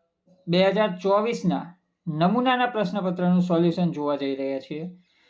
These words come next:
જેમાં આપણે સૌપ્રથમ જોઈએ સેક્શન એનું સોલ્યુશન,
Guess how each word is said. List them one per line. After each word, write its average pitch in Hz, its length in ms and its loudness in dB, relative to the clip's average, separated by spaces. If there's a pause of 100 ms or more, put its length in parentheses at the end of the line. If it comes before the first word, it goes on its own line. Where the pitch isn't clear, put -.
(240)
જેમાં 202 300 4
આપણે 208 240 0
સૌપ્રથમ 185 680 2
જોઈએ 175 320 4 (500)
સેક્શન 180 480 4 (500)
એનું 180 380 4 (540)
સોલ્યુશન, 175 500 2